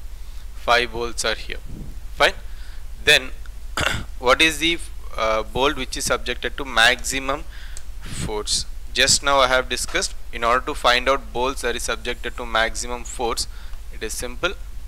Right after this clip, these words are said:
End bolts are subjected to maximum force and theta should be minimum, right? So, on this bolt,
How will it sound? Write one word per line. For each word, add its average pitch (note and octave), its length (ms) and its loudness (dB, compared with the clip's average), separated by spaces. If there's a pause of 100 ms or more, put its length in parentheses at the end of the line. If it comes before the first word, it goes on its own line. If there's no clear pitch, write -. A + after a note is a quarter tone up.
(1300)
End C3+ 320 2
bolts B2+ 320 2
are B2 100 4
subjected A#2 580 -4
to B2+ 80 -4
maximum A#2 520 0
force - 240 -2
and B2+ 140 -2
theta B2+ 320 2
should A#2+ 280 -4
be B2 120 0
minimum, G2 440 -6 (400)
right? D#3+ 220 4 (680)
So, C#3 400 2 (800)
on A2 300 -6
this C3 200 0
bolt, A#2 480 -2